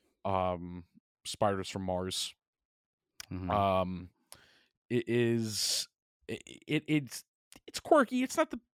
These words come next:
Speaker 1: you know, not every track is a hit. It's a lot of piano ballads. You got Life on Mars. Um, you have, uh, God,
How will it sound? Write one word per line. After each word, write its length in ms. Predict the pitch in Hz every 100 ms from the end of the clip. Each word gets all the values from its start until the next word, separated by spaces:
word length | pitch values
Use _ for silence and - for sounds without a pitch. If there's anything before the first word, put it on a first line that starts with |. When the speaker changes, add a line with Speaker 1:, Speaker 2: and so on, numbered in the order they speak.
| _
Speaker 1:
you 80 | 247
know, 200 | 233 170 - 151
not 160 | 233
every 160 | 180 147
track 280 | 139 120 113
is 120 | 104
a 20 | 92
hit. 220 | - -
It's 140 | 107
a 40 | 131
lot 220 | 143 190
of 140 | 185
piano 400 | - 135 120 117
ballads. 720 | 107 107 107 110 110 110 - - _ - - - - _
You 100 | -
got 200 | 117 127
Life 240 | 113 131 -
on 160 | 123
Mars. 800 | 117 113 117 117 117 - - - - _ _ _ _ -
Um, 960 | 104 104 104 104 104 104 104 104 104 101 -
you 200 | 104 110
have, 760 | 107 107 107 107 101 95 - -
uh, 420 | 101 98 98 98 95
God, 320 | - 101 98